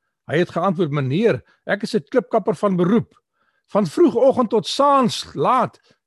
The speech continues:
kap ek klippe uit. Ek moet werk om aan die lewe te bly en hierdie klippe is, is my daaglikse brood elke dag.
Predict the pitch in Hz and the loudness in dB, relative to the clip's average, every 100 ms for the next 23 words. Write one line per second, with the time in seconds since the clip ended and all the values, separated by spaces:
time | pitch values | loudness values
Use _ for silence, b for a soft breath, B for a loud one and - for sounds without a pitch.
0 | - 233 - 226 - - 214 214 208 185 | -4 -4 0 -2 -2 -2 0 2 2 2
1 | - - - _ _ _ _ _ - 180 | -2 -8 -20 _ _ _ _ _ -8 -4
2 | 254 139 120 151 202 202 170 165 139 156 | -4 -4 -2 -2 -2 -2 -2 0 0 -2
3 | 160 156 127 139 135 120 190 214 - 233 | -2 -6 -4 -2 -2 -2 -4 -4 -2 -2
4 | 220 170 - - - - 139 127 139 139 | -2 -6 -8 -14 -12 -10 -8 -4 -2 -2
5 | 113 143 160 170 139 135 120 131 139 139 | -2 -2 -2 -6 -8 -8 -6 -4 -4 -4
6 | - - _ _ _ _ 160 143 143 117 | -8 -20 _ _ _ _ -10 -8 -8 -8
7 | 107 - - | -8 -10 -20